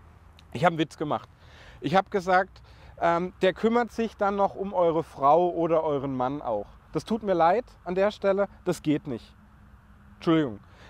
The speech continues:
Die Marke heißt Genesis, ist was Christliches und jetzt wird's ein sehr christliches Review. Ich hab über die Wettbewerber gesprochen und die Wettbewerber sind natürlich mit der Mercedes C-Klasse, mit dem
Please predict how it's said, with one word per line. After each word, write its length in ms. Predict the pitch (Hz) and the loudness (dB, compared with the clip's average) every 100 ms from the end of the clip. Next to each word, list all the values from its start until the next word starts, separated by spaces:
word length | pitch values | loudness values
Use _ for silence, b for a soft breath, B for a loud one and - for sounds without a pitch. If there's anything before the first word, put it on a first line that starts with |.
| - | -2
Die 60 | |
Marke 260 | 160 190 202 | 2 4 2
heißt 180 | 185 - | 0 0
Genesis, 460 | 196 214 214 226 | 0 0 -2 -4
ist 160 | 185 170 | -4 -6
was 160 | 156 | -6
Christliches 640 | - 190 - 202 202 196 - | -2 -2 0 -4 -2 -4 -4
und 280 | 180 165 - - | -6 -6 -8 -14
jetzt 360 | 175 170 185 185 | -2 2 2 0
wird's 200 | 185 - | -4 -4
ein 100 | 160 | -6
sehr 200 | 170 160 | -2 -2
christliches 640 | - 175 175 175 156 151 123 | -2 -4 -4 -6 -4 -6 -6
Review. 500 | 120 170 190 196 202 B B B B B | 0 2 2 -2 -4 B B B B B
Ich 140 | 147 | 0
hab 120 | 208 233 | 0 2
über 180 | 233 | 0
die 100 | 214 | 0
Wettbewerber 640 | 190 214 - 233 196 185 180 | 4 2 2 2 4 4 0
gesprochen 480 | 190 - 185 196 | -2 2 2 2
und 80 | 208 | -4
die 120 | 175 | -2
Wettbewerber 840 | 165 185 - 202 190 180 180 180 175 | 0 0 -2 0 4 4 4 0 0
sind 180 | 190 | -2
natürlich 400 | 190 185 185 170 | -2 -4 -4 -4
mit 180 | 165 180 | -4 -2
der 80 | 190 | 0
Mercedes 500 | 180 170 170 165 156 | -2 -2 -4 -4 -6
C-Klasse, 580 | - 156 - 156 147 156 | -4 -4 0 -2 -2 -2
mit 200 | 170 170 | -4 -2
dem 380 | 165 165 156 | -2 -2 -6